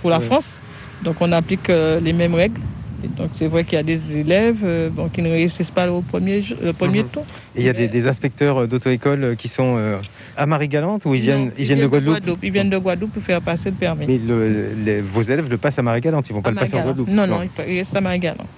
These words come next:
Speaker 2: Mhm.
Speaker 1: Mais quand on a le permis, c'est pour conduire, euh, partout.
Speaker 2: Oui, je me doute bien que c'est pas juste pour conduire à
Speaker 1: <laughs> Voilà, c'est pas
Speaker 2: Marie-Galante.
Speaker 1: seulement à Marie-Galante, comme beaucoup le pensent.
Speaker 2: Ah, c'est vrai ?
Speaker 1: <laughs> Oui. Parce que, bon, je veux pas venir passer mon permis à Marie-Galante parce que c'est plus facile, non ? C'est pas plus facile, c'est pareil.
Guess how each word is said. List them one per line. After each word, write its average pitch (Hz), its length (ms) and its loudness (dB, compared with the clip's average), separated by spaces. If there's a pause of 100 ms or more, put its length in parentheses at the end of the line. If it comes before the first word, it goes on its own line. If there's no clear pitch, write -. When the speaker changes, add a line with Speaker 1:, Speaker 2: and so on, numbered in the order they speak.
(320)
Speaker 2:
Mhm. 127 120 0
Speaker 1:
Mais 170 80 0
quand 180 200 0
on 185 100 2
a 175 80 2
le 175 100 2
permis, 170 340 0
c'est 160 140 -2
pour 160 180 -6
conduire, 156 380 -2
euh, - 120 -4
partout. 190 360 -4
Speaker 2:
Oui, 143 80 0
je 110 80 -4
me 127 80 2
doute 120 140 2
bien 131 140 2
que 123 60 -2
c'est 123 80 0
pas 123 100 0
juste 156 200 -2
pour - 120 0
conduire 143 280 4
à 120 40 2
Speaker 1:
<laughs> 98 220 -4
Voilà, 160 300 0
c'est 214 60 2
pas 196 60 4
Speaker 2:
Marie-Galante. 156 440 2
Speaker 1:
seulement 202 200 -2
à 208 40 -2
Marie-Galante, 202 600 0
comme 202 160 0
beaucoup 214 240 -2
le 220 120 0
pensent. - 460 -4 (200)
Speaker 2:
Ah, - 80 2
c'est 175 100 2
vrai ? 277 220 2 (180)
Speaker 1:
<laughs> 453 160 0
Oui. 240 280 2 (480)
Parce 240 180 0
que, 202 260 6
bon, 226 200 4
je 233 100 4
veux 220 140 2
pas 226 180 2 (120)
venir 202 260 0
passer 196 280 -2
mon 190 140 0
permis 190 300 0
à 185 60 0
Marie-Galante 185 540 0
parce 190 180 0
que 196 120 -2
c'est 196 140 -2
plus 226 140 -2
facile, 202 420 -2
non ? 190 180 -4
C'est 208 140 -6
pas 208 120 0
plus 220 140 -6
facile, 175 380 -4
c'est 214 160 -6
pareil. 180 340 -2